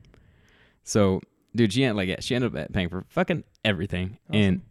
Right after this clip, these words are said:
Speaker 1: in nineteen ninety-eight, after thirteen years, he tells her that he'd be moving out of her apartment because there was a crazy emergency national security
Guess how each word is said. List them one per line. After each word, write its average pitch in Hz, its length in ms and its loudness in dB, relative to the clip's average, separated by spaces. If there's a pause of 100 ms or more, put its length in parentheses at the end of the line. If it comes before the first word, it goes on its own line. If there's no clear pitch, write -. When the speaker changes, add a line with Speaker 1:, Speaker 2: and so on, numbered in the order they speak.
Speaker 1:
in 113 180 2
nineteen 156 280 0
ninety-eight, 104 340 2
after - 200 -4
thirteen 131 680 0
years, 92 440 -2 (1120)
he 131 220 2
tells 101 260 4
her 98 100 2
that 92 140 0
he'd 101 140 2
be 101 80 4
moving 123 420 4 (160)
out 113 220 2
of 120 100 -2
her 123 140 2
apartment 90 520 -2 (280)
because 92 260 0
there 92 120 2
was 87 140 -2
a 87 140 -4 (300)
crazy 117 760 -2
emergency 101 960 0 (1400)
national 101 520 0
security 104 1040 2